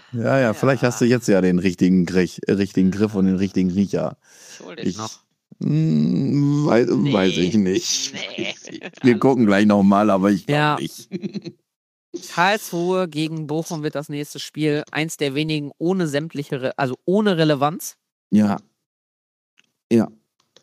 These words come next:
Speaker 1: Gewinnt
Speaker 2: Das
Speaker 1: trotzdem der
Speaker 2: einzige
Speaker 1: K S C.
Speaker 2: Spiel ohne Relevanz.
Speaker 1: Gewinnt trotzdem der K S C.
Speaker 2: Ich hab eins eins.
Speaker 1: Bochum hat sich jetzt die letzten
Speaker 2: Jubel,
Speaker 1: zwei
Speaker 2: ballerst
Speaker 1: Spiele
Speaker 2: du auf
Speaker 1: so
Speaker 2: deine
Speaker 1: du
Speaker 2: Tastatur?
Speaker 1: Nee, ist nicht die Tastatur. Ich hab einen Stift in der Hand.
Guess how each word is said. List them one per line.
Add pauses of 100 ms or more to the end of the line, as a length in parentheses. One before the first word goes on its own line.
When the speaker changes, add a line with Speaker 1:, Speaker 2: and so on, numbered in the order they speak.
(420)
Speaker 1:
Gewinnt
Speaker 2:
Das
Speaker 1:
trotzdem
der
Speaker 2:
einzige
Speaker 1:
K
S
C.
Speaker 2:
Spiel
ohne
Relevanz. (360)
Speaker 1:
Gewinnt
trotzdem
der
K
S
C. (640)
Speaker 2:
Ich
hab
eins
eins. (2250)
Speaker 1:
Bochum
hat
sich
jetzt
die
letzten
Speaker 2:
Jubel,
Speaker 1:
zwei
Speaker 2:
ballerst
Speaker 1:
Spiele
Speaker 2:
du
auf
Speaker 1:
so
Speaker 2:
deine
Speaker 1:
du
Speaker 2:
Tastatur? (540)
Speaker 1:
Nee,
ist
nicht
die
Tastatur.
Ich
hab
einen
Stift
in
der
Hand.